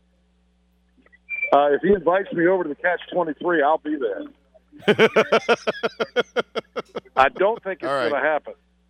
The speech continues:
Speaker 2: No, I don't think so either. It, it, it, it, I, I, there's a better chance I'll interview Curtis Strange than that happening. That's, that's what I'm gonna say. There's a better chance.
Speaker 1: Well, I was gonna try to get Curtis, but he bolted, man. He's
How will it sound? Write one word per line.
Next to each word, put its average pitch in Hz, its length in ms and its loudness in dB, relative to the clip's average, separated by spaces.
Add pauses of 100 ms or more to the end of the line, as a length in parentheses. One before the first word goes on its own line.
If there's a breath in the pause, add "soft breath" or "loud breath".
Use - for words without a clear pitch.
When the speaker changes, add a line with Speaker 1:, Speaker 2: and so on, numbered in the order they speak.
(480)
Speaker 2:
No, 139 300 2
I 131 80 2
don't 127 220 -6
think 101 160 -10
so 80 220 -10
either. 60 200 -16 (160)
It, 143 120 -8
it, 170 200 -10
it, 175 160 -12
it, - 320 -20 (100)
I, 170 240 -2
I, 160 120 -4
there's 165 220 -4
a 165 40 -2
better 202 240 0
chance 190 360 -4
I'll 175 200 0
interview 160 300 -6
Curtis 156 340 -8
Strange 117 400 -8
than 98 160 -10
that 95 160 -6
happening. 71 380 -16
That's, 123 240 -6
that's 123 260 -8
what 120 80 -10
I'm 110 140 -8
gonna 82 180 -16
say. 64 220 -16 (560)
There's 113 160 -10
a 107 40 -12
better 120 280 -4
chance. 104 240 -10
Speaker 1:
Well, 147 180 2
I 165 80 2
was 185 160 -4
gonna 160 180 -8
try 165 240 -2
to 151 60 2
get 135 220 -2
Curtis, 139 360 0
but 123 120 -6
he 160 180 -12
bolted, 139 420 -10
man. 120 240 0
He's 139 120 -6